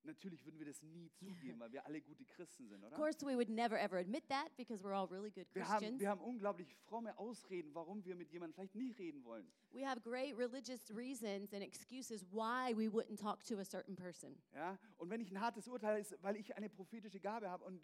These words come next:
Speaker 1: äh, etwas weiß in dem Leben, was vielleicht andere nicht wissen.
Speaker 2: Well, and if I maybe judge someone harshly, it's because I've gifted, I've been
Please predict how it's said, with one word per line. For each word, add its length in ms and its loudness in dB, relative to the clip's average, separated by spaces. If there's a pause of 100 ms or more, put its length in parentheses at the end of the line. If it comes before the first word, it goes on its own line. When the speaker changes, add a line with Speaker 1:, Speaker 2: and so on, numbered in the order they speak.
(100)
Speaker 1:
äh, 200 2
etwas 280 -6
weiß 260 -2
in 80 -4
dem 120 -6
Leben, 240 -6
was 160 -8
vielleicht 240 -6
andere 180 -6
nicht 200 -6
wissen. 280 -8 (200)
Speaker 2:
Well, 180 8
and 140 6
if 100 2
I 120 6
maybe 240 6
judge 340 6
someone 680 4 (440)
harshly, 380 6
it's 100 -8
because 300 2
I've 200 2
gifted, 380 0 (120)
I've 140 -2
been 180 2